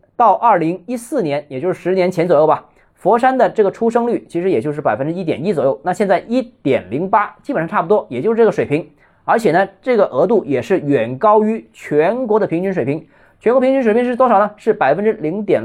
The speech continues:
六。所以啊，佛山这些城市就既有出生率，也有外来人口，人口仍然保持相对不错的增速。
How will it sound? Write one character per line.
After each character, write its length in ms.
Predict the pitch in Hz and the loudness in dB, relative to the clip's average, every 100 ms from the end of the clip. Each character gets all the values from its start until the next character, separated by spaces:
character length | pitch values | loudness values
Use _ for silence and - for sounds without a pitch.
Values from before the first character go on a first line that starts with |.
| 147 | 0
六。 140 | 269 196 - _ _ _ _ | 0 0 -4 _ _ _ _
所 200 | - 202 | 0 2
以 40 | |
啊， 100 | 151 - _ | 2 -2 _
佛 240 | _ 156 202 | _ 0 2
山 140 | 233 | 2
这 80 | 233 | 0
些 100 | 208 | -2
城 160 | 160 | -4
市 120 | 170 151 | -6 -6
就 120 | 147 - | -8 -8
既 320 | _ 262 233 156 | _ -2 0 0
有 220 | 120 98 | -2 -4
出 220 | - 180 | -4 -2
生 220 | 180 180 | -2 0
率， 220 | 190 151 - | -2 -2 -6
也 340 | 131 127 180 | -4 0 2
有 120 | 196 | 2
外 180 | 110 160 | 2 2
来 100 | 139 | 4
人 200 | 143 131 | 2 -2
口， 240 | 165 120 - _ _ | -4 -6 -6 _ _
人 200 | 131 160 | -2 -2
口 180 | 226 156 | 0 0
仍 180 | 117 156 | 2 2
然 200 | 170 175 | 2 0
保 240 | - 110 | -2 -4
持 180 | - 147 | -4 -8
相 320 | 156 196 190 | -2 -2 0
对 160 | 196 170 | 0 -2
不 220 | - 165 | -2 -4
错 340 | 185 - 320 214 | -4 0 2 2
的 80 | |
增 280 | 117 196 226 | 0 -4 -4
速。 260 | 233 202 | -4 -4